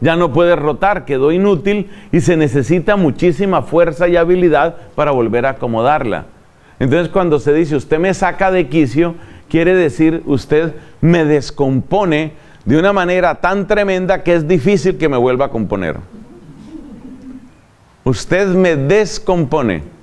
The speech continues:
usted me daña, me deja inútil, quedé sirviendo para nada.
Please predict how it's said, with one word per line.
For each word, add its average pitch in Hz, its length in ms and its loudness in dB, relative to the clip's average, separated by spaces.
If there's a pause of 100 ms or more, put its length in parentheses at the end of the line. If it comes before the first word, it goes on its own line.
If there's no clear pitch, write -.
(280)
usted 170 400 0
me 185 200 2
daña, 151 440 -2 (640)
me 139 180 2
deja 165 400 0
inútil, 156 480 0
quedé 147 280 0
sirviendo 180 580 0
para 139 200 -2
nada. 143 460 -2